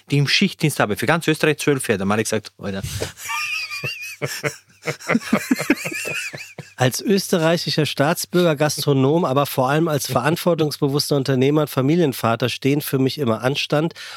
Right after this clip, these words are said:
Speaker 2: und Nachhaltigkeit im Mittelpunkt. Daher setze ich Vertrauen in Sie, in Ihrer Funktion, diesen Werten in der Politik wieder eine Bedeutung zu geben. Bei der Nachhaltigkeit geht es mir als Gastronom im Umgang mit den begrenzten Ressourcen des Planeten ganz speziell auch um den Respekt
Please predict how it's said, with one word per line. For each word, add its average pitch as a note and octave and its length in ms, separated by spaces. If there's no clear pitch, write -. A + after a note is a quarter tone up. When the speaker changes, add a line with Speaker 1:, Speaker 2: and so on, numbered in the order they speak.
Speaker 2:
und A2 180
Nachhaltigkeit B2 840
im A#2 100
Mittelpunkt. - 640
Daher D#3+ 300
setze D#3+ 320
ich - 180
Vertrauen D3 520
in C#3+ 160
Sie, C#3 260
in E3+ 100
Ihrer C#3+ 200
Funktion, C#3+ 580
diesen C3+ 300
Werten C3 320
in C#3 80
der B2+ 80
Politik C3 480
wieder C3+ 180
eine B2 160
Bedeutung A#2+ 460
zu - 160
geben. G2+ 320
Bei B2 100
der B2 100
Nachhaltigkeit D#3 680
geht C#3 160
es - 140
mir B2+ 100
als A#2+ 140
Gastronom C3 540
im B2+ 120
Umgang F3 500
mit D3 160
den B2 120
begrenzten B2 500
Ressourcen C3 500
des B2 140
Planeten A#2 540
ganz C#3+ 200
speziell C3 460
auch B2 120
um A#2+ 120
den G#2+ 120
Respekt - 580